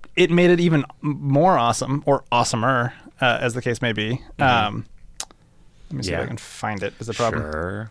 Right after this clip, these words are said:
Speaker 2: This is, this is the section of the, the podcast radio show where we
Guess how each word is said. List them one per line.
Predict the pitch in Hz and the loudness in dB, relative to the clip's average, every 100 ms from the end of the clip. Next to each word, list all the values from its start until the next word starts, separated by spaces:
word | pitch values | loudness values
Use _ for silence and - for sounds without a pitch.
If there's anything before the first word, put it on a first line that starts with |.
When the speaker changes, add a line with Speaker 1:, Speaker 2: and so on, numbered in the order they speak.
| - | -6
Speaker 2:
This | 123 | -2
is, | 92 107 | 0 2
this | 160 208 | 4 4
is | 151 | 4
the | 135 | 0
section | 120 - 117 104 | 0 0 -2 -2
of | 101 95 92 90 | 0 0 0 0
the, | 90 90 98 | -2 -2 -6
the | 92 90 | -4 -4
podcast | 95 87 92 82 - | -2 -4 -4 -4 -4
radio | 92 85 80 80 | -4 -4 -4 -6
show | 85 80 | -6 -4
where | 101 107 | -2 -2
we | 101 98 | 0 -2